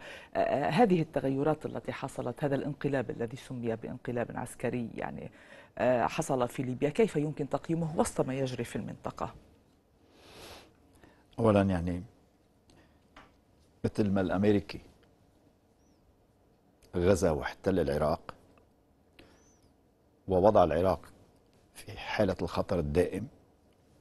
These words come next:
Speaker 2: والانقسام والتقسيم الدائم، <clears throat> أيضا ببعض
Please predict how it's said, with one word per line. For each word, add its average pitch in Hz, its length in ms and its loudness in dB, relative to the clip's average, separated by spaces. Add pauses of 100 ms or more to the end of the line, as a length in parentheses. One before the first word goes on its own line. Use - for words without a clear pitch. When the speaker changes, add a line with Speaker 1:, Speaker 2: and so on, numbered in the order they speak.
(220)
Speaker 2:
والانقسام 95 760 0
والتقسيم 87 500 -4
الدائم، 82 460 -4 (1900)
<clears throat> - 680 2
أيضا 101 360 6 (1600)
ببعض 90 1800 0